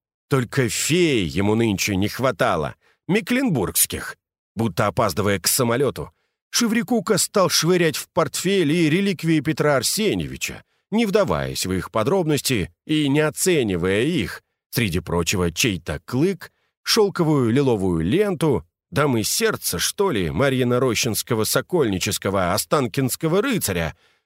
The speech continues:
пучок засушенной травки с цветком зверобоем и цветком львиный зев, четыре карты, четыре замусоленных валета.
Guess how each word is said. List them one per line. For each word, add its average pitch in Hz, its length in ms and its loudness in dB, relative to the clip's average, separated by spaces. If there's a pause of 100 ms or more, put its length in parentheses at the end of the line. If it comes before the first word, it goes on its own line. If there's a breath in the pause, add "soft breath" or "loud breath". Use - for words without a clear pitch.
(280)
пучок 208 360 0
засушенной 156 720 0
травки 147 640 0
с 85 60 -4
цветком 127 560 -2
зверобоем 131 840 2
и 117 140 0
цветком 123 640 -2
львиный 110 500 0
зев, 101 440 -2 (420)
четыре 98 340 0
карты, 143 560 0 (220)
четыре 180 360 2
замусоленных 147 720 0
валета. 131 720 -4